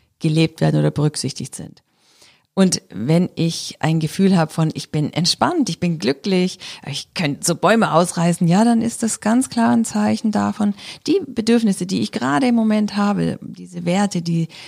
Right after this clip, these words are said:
die finden statt in meinem Leben, die sind berücksichtigt, die sind erfüllt. Und deshalb sagt man ja auch, folge deinem Herzen. Das sagt man zwar so, aber es ist im Grunde genau richtig. Und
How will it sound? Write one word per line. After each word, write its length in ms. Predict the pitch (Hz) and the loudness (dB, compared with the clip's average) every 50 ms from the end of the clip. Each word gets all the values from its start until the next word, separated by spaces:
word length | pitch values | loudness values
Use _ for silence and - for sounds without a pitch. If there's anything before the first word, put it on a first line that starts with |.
| - - - | -20 -10 -6
die 60 | - 180 | -4 0
finden 280 | - 233 247 240 254 | 2 2 2 4 2
statt 300 | 240 - - 302 330 - | 2 2 2 0 0 0
in 120 | - 165 160 | 0 2 2
meinem 260 | 147 139 139 143 139 | 4 2 2 2 2
Leben, 300 | 135 139 135 135 147 143 | 2 0 0 0 -2 -2
die 120 | - 156 | -2 -4
sind 320 | 165 170 180 185 180 175 - - - - - _ _ | -2 0 2 2 0 0 -4 -12 -18 -20 -20 _ _
berücksichtigt, 1200 | - - - - 190 226 285 277 - - 233 220 - - 202 196 185 175 185 - - - - - | -20 -10 -4 -2 2 2 2 0 0 0 0 0 0 2 2 4 4 4 2 -2 -8 -14 -10 -6
die 60 | 175 165 | -6 -2
sind 340 | 156 170 175 170 - - - | 0 2 2 2 0 0 -2
erfüllt. 560 | 170 - - - 156 147 131 117 - - - _ - _ _ _ _ _ _ _ _ _ | -4 -2 0 2 2 2 2 0 -4 -8 -14 _ -20 _ _ _ _ _ _ _ _ _
Und 340 | - 165 170 170 165 - - _ _ _ _ - | 0 0 2 0 0 -4 -10 _ _ _ _ -6
deshalb 440 | - 175 202 - - 247 240 240 247 - - - _ _ _ _ _ _ _ | -4 -2 -2 0 0 0 0 0 -2 -6 -18 -20 _ _ _ _ _ _ _
sagt 320 | - - 151 175 - - | -8 -4 -4 -4 -4 0
man 100 | 226 220 | 0 2
ja 180 | 208 196 - - | 2 4 2 2
auch, 80 | 190 - | 0 -2
folge 380 | - - 160 156 175 185 214 | -2 0 2 2 2 2 2
deinem 360 | - 160 151 156 160 165 165 | 0 0 0 2 2 2 2
Herzen. 440 | 156 147 147 139 180 196 - - 120 | 0 0 2 2 2 2 0 -4 -8
Das 140 | - 123 - | -8 -6 -4
sagt 240 | - 131 - - - | -4 -4 -4 -4 -8
man 140 | 110 120 - | -12 -10 -10
zwar 180 | - 92 117 | -8 -8 -8
so, 240 | - 123 135 160 175 | -4 -2 -2 -2 -2
aber 240 | - - 151 165 165 - - - - - | 0 0 0 0 0 0 -4 -14 -6 -2
es 140 | 202 233 | 0 0
ist 120 | 285 302 - | 0 0 0
im 140 | 311 285 262 | 2 2 2
Grunde 280 | - 214 226 240 262 | 2 2 2 4 4
genau 260 | 254 240 233 226 226 | 2 2 2 2 2
richtig. 480 | 202 190 190 - - - 165 160 - - _ _ _ _ _ _ - | 2 0 -2 -2 -6 -12 -12 -14 -14 -18 _ _ _ _ _ _ -4
Und 220 | 190 190 175 - | -2 -2 -2 -4